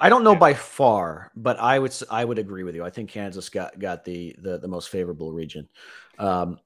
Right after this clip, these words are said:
Speaker 1: I, and I, I'm gonna stay away for now from calling this, the,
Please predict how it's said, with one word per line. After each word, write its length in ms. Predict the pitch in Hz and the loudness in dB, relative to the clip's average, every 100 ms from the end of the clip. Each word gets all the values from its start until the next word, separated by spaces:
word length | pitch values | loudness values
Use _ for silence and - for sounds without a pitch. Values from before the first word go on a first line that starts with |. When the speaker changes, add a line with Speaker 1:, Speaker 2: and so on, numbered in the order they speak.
| - | -4
Speaker 1:
I, 120 | 131 | -2
and 200 | 139 143 | 2 6
I, 340 | 156 180 175 - _ _ _ _ _ _ _ _ - | 8 8 4 -4 _ _ _ _ _ _ _ _ 0
I'm 140 | 143 180 | 4 4
gonna 140 | 214 | 2
stay 280 | - 185 180 | 2 4 6
away 220 | 156 151 | 8 8
for 160 | 151 139 | 6 -2
now 240 | 123 123 | -2 -2
from 160 | 120 120 | -4 -6
calling 320 | 127 110 107 | -2 -2 -4
this, 180 | 98 - | -10 -12
the, 420 | 113 110 98 | -6 -4 -4